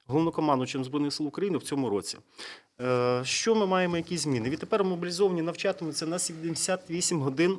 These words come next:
довше, ніж за старою програмою. В новій програмі, зокрема, передбачено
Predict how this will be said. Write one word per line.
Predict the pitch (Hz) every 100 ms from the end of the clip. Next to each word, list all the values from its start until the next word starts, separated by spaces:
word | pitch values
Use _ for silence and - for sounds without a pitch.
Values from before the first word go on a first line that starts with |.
| -
довше, | 151 131 151 143 180
ніж | 170 170
за | 156
старою | - 151 151
програмою. | 147 117 107 95 101
В |
новій | 139 175 180
програмі, | 185 165 165 143 127 - -
зокрема, | 139 160 170 156
передбачено | 147 147 156 - 139 117